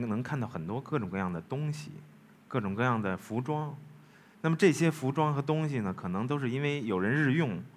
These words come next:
那么可能千锤百炼的，大家都是最合理的，而且最美观的。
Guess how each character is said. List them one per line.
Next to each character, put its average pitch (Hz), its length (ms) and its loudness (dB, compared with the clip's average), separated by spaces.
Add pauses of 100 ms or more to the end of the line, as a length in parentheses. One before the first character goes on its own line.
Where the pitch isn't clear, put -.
(640)
那 123 160 0
么 104 520 4
可 - 140 -6
能 113 120 2
千 156 260 2
锤 135 160 0
百 98 180 4
炼 98 260 2 (100)
的， 78 140 -10 (120)
大 113 140 0
家 123 120 0
都 131 180 0
是 120 140 -4
最 135 260 2
合 107 280 -4
理 101 180 0
的， 85 80 -2
而 98 80 2
且 110 80 0
最 110 160 -4
美 90 160 -2
观 104 320 -2
的。 90 160 -6